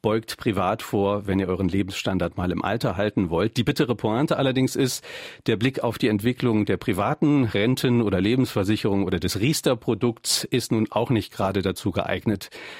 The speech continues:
den Tränenfluss zu stoppen, um es mal euphemistisch zu formulieren. Geht Ihnen vielleicht auch so.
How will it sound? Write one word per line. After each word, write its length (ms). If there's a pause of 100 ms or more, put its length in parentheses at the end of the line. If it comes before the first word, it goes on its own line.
(240)
den 140
Tränenfluss 600
zu 120
stoppen, 400
um 140
es 100
mal 140
euphemistisch 640
zu 100
formulieren. 580
Geht 200
Ihnen 80
vielleicht 280
auch 140
so. 240